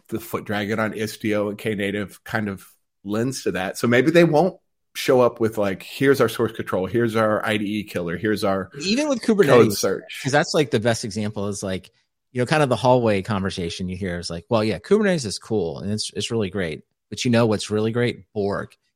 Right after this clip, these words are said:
Speaker 2: You know, Borg at Google's, like, X time." I'm not saying, I'm not saying this, Joe. I don't know. I just, like, you hear it. So you, even when you, even when they roll out the, the open source version of something, you often hear, I feel like you often hear it's like, "Well, actually,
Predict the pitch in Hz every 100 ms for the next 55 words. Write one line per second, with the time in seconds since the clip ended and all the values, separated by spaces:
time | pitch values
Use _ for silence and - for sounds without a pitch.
0 | _ 110 101 87 120 143 113 95 - -
1 | 95 90 104 92 87 - 104 87 - _
2 | _ _ 131 135 - 139 123 - 131 226
3 | 262 247 240 220 - 139 233 311 285 254
4 | 240 190 - - 135 202 139 95 143 202
5 | - 147 - - - 156 135 175 - 156
6 | 156 185 240 269 240 214 180 160 135 -
7 | _ _ 165 196 220 196 165 151 123 143
8 | 151 139 135 117 113 107 104 107 104 127
9 | 123 117 131 104 101 120 110 101 107 92
10 | 95 87 - _ _ 131 131 151 156 135
11 | 135 120 110 117 131 131 110 107 113 110
12 | 95 95 - 98 127 143 - 92 82